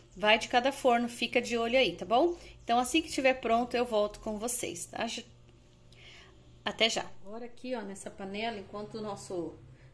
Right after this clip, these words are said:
bolo tá lá assando, aquele, aquela polpa que sobrou do suco das duas pol-, do, duas maracujá, tá? A gente vai colocar aqui e fazer uma caldinha com uma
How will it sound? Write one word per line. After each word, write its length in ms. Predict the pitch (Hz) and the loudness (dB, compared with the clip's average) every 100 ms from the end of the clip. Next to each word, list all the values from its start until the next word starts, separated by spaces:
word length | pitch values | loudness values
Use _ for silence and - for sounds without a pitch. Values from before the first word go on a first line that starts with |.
| - | -16
bolo 360 | 165 185 185 | -6 -2 -2
tá 160 | 180 180 | -4 -6
lá 140 | 175 | -6
assando, 500 | 175 - 240 240 175 - - - - | -6 -4 -2 -2 -4 -12 -20 -20 -10
aquele, 720 | 185 - - 220 226 226 214 | -8 -4 2 2 2 0 -2
aquela 260 | 190 196 226 | -4 -2 -2
polpa 380 | 233 214 208 208 | 0 0 0 -4
que 160 | - | -10
sobrou 760 | 226 - 294 285 214 185 202 - _ - - - | -10 -2 -2 0 -2 -2 -4 -8 _ -20 -20 -20
do 160 | 175 240 | -4 -4
suco 540 | - - 226 220 214 | -2 -2 -2 -2 -2
das 220 | 196 190 | -2 -2
duas 360 | - 254 262 - | -2 0 0 -2
pol-, 380 | - 196 190 - | -4 -4 -4 -6
do, 200 | 175 175 | -10 -8
duas 300 | 170 202 226 | -4 -4 -2
maracujá, 720 | 226 214 220 220 185 180 180 233 | -2 -4 -4 -6 -6 -8 -8 -8
tá? 180 | 196 240 - - - - - - _ | -8 -8 -10 -18 -20 -20 -20 -20 _
A 60 | 185 | -10
gente 240 | 180 190 | -8 -6
vai 140 | 196 196 | -6 -6
colocar 380 | 220 214 208 | -6 -6 -6
aqui 200 | 196 - | -8 -8
e 20 | 214 | -8
fazer 300 | - 208 220 | -6 -4 -4
uma 140 | 220 | -6
caldinha 680 | 220 240 285 277 185 190 196 - _ _ _ _ | -4 -2 -2 -6 -8 -8 -10 -16 _ _ _ _
com 140 | - 208 | -6 -4
uma 340 | 233 262 269 | -2 -2 -6